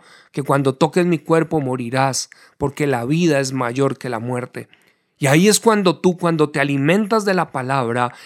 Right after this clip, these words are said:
empiezas a entender que hay una fe que se levanta y como decía el apóstol Pablo,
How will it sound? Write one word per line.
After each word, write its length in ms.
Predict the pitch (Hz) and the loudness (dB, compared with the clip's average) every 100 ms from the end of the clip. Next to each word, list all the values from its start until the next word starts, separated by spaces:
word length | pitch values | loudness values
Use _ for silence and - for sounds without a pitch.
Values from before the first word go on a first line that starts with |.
| - | -2
empiezas 520 | 160 135 185 185 202 | -2 2 0 2 0
a 60 | 202 | 0
entender 520 | 180 165 143 147 165 | -2 -4 -2 -2 -2
que 100 | 175 | 0
hay 100 | 170 | 0
una 220 | 175 160 | 2 0
fe 280 | - - 233 | -2 -2 -2
que 140 | 240 | -2
se 140 | 208 202 | -2 0
levanta 580 | 156 143 139 127 131 - - - | 2 2 2 0 -2 -4 -10 -10
y 80 | 151 | -2
como 260 | 151 147 | 2 4
decía 300 | 139 135 170 | 2 2 2
el 60 | 170 | 2
apóstol 500 | 147 151 - 143 127 | 2 -2 0 -4 -2
Pablo, 480 | 151 143 143 147 | 0 2 4 2